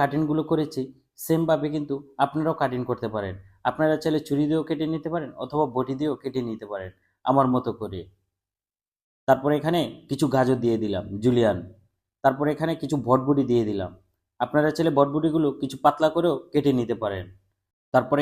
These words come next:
এখানে পেঁয়াজ দিয়ে দিব, আমার এখানে প্রায় দুইটা পরিমাণ পেঁয়াজ দিয়ে দিব। তারপরে এখানে কাঁচামরিচ দিয়ে দিলাম, পেঁয়াজটা চাইলে আপনারা হালকা একটু বেশিও দিতে পারেন, কোনো সমস্যা নেই। আমি কিন্তু এখানে পরে আর একটু পেঁয়াজ দেওয়ার চেষ্টা করেছি এখানে,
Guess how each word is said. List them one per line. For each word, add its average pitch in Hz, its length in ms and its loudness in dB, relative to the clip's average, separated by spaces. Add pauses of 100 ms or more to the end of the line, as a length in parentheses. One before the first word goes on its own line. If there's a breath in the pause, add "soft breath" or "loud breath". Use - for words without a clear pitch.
এখানে 170 200 -2 (360)
পেঁয়াজ 143 280 4
দিয়ে 123 200 6
দিব, 95 140 -2 (420)
আমার 139 220 6
এখানে 160 200 0 (140)
প্রায় 135 260 4
দুইটা 139 260 4
পরিমাণ 156 280 2 (140)
পেঁয়াজ 135 260 0
দিয়ে 113 200 4
দিব। 95 120 -4 (180)
তারপরে 127 320 0
এখানে 156 180 -4 (120)
কাঁচামরিচ 135 500 2
দিয়ে 120 180 2
দিলাম, 98 200 -4 (460)
পেঁয়াজটা 139 320 -2
চাইলে 156 220 0
আপনারা 165 260 0
হালকা 151 240 0
একটু 160 100 0 (100)
বেশিও 131 320 2
দিতে 123 200 -2
পারেন, 98 180 -4 (140)
কোনো 139 140 0 (120)
সমস্যা 117 400 -6
নেই। 90 100 -12 (840)
আমি 131 220 2
কিন্তু 156 240 -2
এখানে 165 220 -2 (460)
পরে 156 220 6
আর 135 120 4
একটু 139 200 -4
পেঁয়াজ 147 260 2
দেওয়ার 156 240 4
চেষ্টা 147 280 -4
করেছি 113 340 -2
এখানে, 101 240 -6